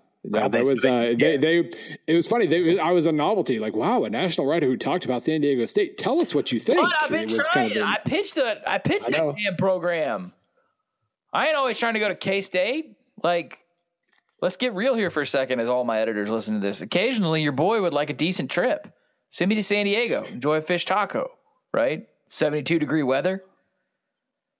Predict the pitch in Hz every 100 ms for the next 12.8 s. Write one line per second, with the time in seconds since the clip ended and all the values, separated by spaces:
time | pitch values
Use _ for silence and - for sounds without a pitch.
0 | _ _ - 202 233 - - 120 - 208
1 | 185 135 180 202 143 131 131 139 147 160
2 | 151 190 - 147 165 135 156 156 151 -
3 | 214 156 156 - _ _ _ _ _ _
4 | _ _ _ - 170 165 143 127 110 -
5 | 127 127 92 - - 139 107 - - _
6 | _ _ - 110 101 - _ _ _ -
7 | - - _ _ _ - 160 202 226 226
8 | 196 196 160 175 160 117 104 95 - _
9 | _ _ _ _ _ _ _ _ _ _
10 | - 135 160 143 - 165 147 107 104 131
11 | 151 - 90 78 - _ _ _ - -
12 | 135 110 110 117 90 80 65